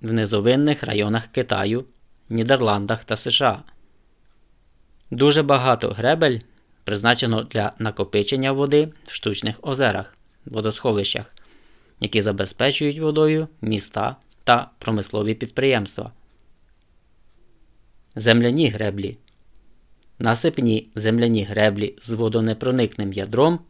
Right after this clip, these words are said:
яке затримує воду. Найпростіший тип гребель. Такою є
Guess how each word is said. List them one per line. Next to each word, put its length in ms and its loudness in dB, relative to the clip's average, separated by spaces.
яке 280 -2
затримує 480 0
воду. 340 0
Найпростіший 800 0
тип 300 -2
гребель. 420 -4
Такою 460 0
є 280 0